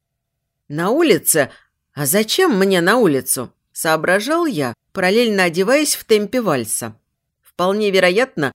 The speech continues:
что анонимка – просто способ выманить меня из дома и убить или похитить.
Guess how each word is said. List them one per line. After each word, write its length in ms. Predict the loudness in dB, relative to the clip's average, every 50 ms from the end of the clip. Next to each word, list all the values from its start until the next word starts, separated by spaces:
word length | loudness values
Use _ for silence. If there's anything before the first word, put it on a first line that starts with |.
| _ _
что 300 | -18 -16 -4 0 0 2
анонимка – 680 | 2 2 2 0 2 0 0 0 -2 -2 -4 -6 -6 -6 _ _ _ -8
просто 380 | -2 -2 0 0 0 0 -2 -2
способ 440 | -2 -2 -2 -2 -2 -2 -4 -6
выманить 520 | -2 -2 0 0 2 0 0 0 -2 -2 -2
меня 280 | -2 0 2 2 2 2
из 120 | 0 0
дома 320 | 0 0 2 2 2 2 2
и 80 | 2
убить 460 | 2 2 0 0 0 -2 -2 0 -2
или 140 | 0 0 0
похитить. 720 | 0 0 -4 -4 -4 -8 -10 -10 -10 -12 -16 -16 -18 -20